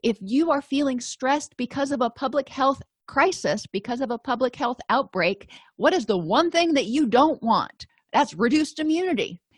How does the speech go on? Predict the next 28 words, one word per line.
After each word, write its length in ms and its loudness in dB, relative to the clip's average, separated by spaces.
In 240 -4
order 360 2
to 460 -6
help 380 0
your 100 -4
body 400 4
maintain 540 -4
that 160 0
immune 300 0
system, 500 -6
you 120 -4
have 320 -4
to 80 -10
be 100 -4
getting 240 -6
quality 400 -4
sleep. 320 -12
You 160 -2
have, 280 0
because 320 -2
that 300 0
helps 500 -6
regulate 560 0
that 240 0
H 240 -6
P 180 -2
A 180 2
axis. 440 -6